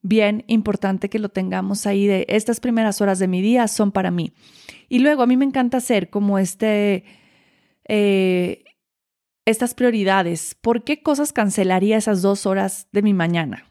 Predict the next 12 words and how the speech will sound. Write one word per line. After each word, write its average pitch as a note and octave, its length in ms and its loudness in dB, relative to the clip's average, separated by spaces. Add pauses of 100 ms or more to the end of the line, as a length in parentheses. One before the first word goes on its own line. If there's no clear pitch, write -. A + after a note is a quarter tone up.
<laughs> - 320 -8
¿Por A#3+ 160 2
qué A#3+ 160 0
cosas C4+ 400 0
como C#4 220 0
lo A3 100 2
suspendería? F3 760 -2 (580)
Nunca D4 340 2
va B3+ 80 4
a A3+ 40 2
ser G3 460 0 (400)
por G3 480 2